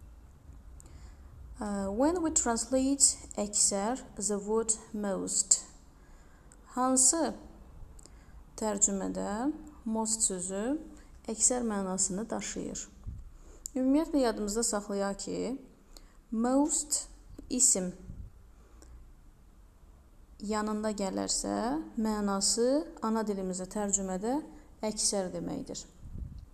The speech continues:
Deməli, cavab olacaq with noun.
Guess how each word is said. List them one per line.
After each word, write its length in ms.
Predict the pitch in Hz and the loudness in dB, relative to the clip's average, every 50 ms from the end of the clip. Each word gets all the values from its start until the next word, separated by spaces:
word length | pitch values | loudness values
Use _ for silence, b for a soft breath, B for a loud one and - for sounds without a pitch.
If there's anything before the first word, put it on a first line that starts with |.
| - - - - b b b b b b b b b b b b b - - - | -20 -20 -20 -20 b b b b b b b b b b b b b -20 -18 -8
Deməli, 440 | - 220 220 220 214 214 208 190 180 185 | -2 0 2 2 2 2 0 0 0 0
cavab 360 | - 226 220 226 233 226 226 214 | 0 2 4 4 2 2 2 0
olacaq 540 | 208 196 202 208 208 214 226 262 302 - - - - - | 0 2 2 2 2 4 4 2 2 0 -4 -14 -14 -8
with 640 | - 196 208 226 247 269 262 - - - - - - | -2 4 6 6 6 6 6 4 4 4 2 -4 -4
noun. 600 | 202 208 208 208 196 185 180 175 170 170 165 170 | -2 0 2 2 2 2 2 0 -2 -4 -4 -6